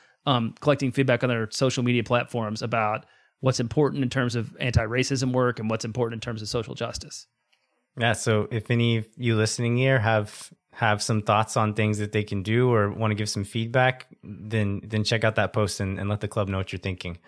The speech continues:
Speaker 2: All right, let's move on to the, the most controversial topic of the show, as Jeremiah,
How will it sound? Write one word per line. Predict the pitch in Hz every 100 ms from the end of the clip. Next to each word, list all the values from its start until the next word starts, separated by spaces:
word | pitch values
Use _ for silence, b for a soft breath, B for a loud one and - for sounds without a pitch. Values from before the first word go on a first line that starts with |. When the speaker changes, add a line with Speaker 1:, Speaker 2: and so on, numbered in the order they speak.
| B B B B B B B B B B -
Speaker 2:
All | 135
right, | 135 127
let's | 120 151 -
move | 175 202
on | 147 147 147
to | - 143 139
the, | 123 131 123 117 113 101 B B
the | 139
most | 139 131 -
controversial | 165 170 165 143 151 - 147 131 110 - _ _
topic | - 135 - 120 - - -
of | 131 113
the |
show, | 113 - 120 110
as | 107
Jeremiah, | - 117 110 110 110